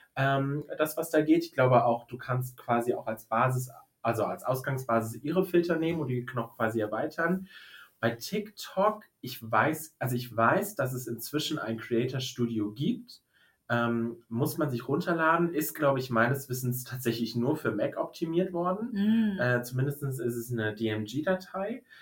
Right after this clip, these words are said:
Speaker 1: Ähm, ich wollte die ganze Zeit mal reinklicken. Ich hab's tatsächlich noch nicht geschafft. Ähm, aber soweit ich weiß, können inzwischen auch TikTok-Creator, und ich meine, sie haben dafür sogar eine eigene Plattform aufgemacht, selbst auch ihre Filter erstellen. Ähm,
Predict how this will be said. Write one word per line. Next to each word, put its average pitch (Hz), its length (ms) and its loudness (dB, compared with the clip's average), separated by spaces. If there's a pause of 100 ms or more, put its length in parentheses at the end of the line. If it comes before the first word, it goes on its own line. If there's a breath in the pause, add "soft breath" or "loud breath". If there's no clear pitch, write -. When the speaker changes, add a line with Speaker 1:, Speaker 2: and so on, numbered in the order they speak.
(240 loud breath)
Speaker 1:
Ähm, 117 500 2
ich - 180 -6
wollte 180 220 4
die 127 100 -2
ganze 135 280 2
Zeit 131 80 -6
mal 101 100 0
reinklicken. 110 480 -4
Ich 110 140 -10
hab's 117 180 -2
tatsächlich 110 360 -2
noch 104 160 -6
nicht 113 160 -10
geschafft. - 460 -2 (400 soft breath)
Ähm, 104 640 0 (220)
aber 110 460 2
soweit 113 340 0
ich 123 140 -6
weiß, 139 280 0
können 135 240 -4
inzwischen 123 480 -4
auch 120 380 -2 (140)
TikTok-Creator, 123 880 -2
und 113 220 -6
ich - 160 -18
meine, 117 240 -2
sie 120 140 -2
haben 113 100 -4
dafür 110 200 -4
sogar 107 200 -4
eine 104 160 -8
eigene 104 220 -8
Plattform 127 400 -6
aufgemacht, 120 520 -4 (340 loud breath)
selbst 110 520 -2
auch 110 300 2
ihre 107 220 -6
Filter 110 320 -2
erstellen. 95 720 -4 (380 soft breath)
Ähm, 104 600 -2